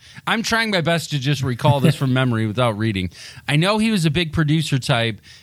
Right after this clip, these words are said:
Speaker 1: and they discover in somebody's house some secret rooms,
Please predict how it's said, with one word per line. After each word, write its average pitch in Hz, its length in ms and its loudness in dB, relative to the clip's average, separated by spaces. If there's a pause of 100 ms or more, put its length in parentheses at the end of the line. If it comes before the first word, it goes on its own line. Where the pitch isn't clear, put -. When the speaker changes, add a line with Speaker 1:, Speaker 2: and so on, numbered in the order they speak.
(140)
Speaker 1:
and 160 200 0
they 160 120 0
discover 147 920 -2
in 113 440 -2
somebody's 139 760 -2
house 101 560 -2 (300)
some 139 240 0
secret 180 580 -2
rooms, 196 840 0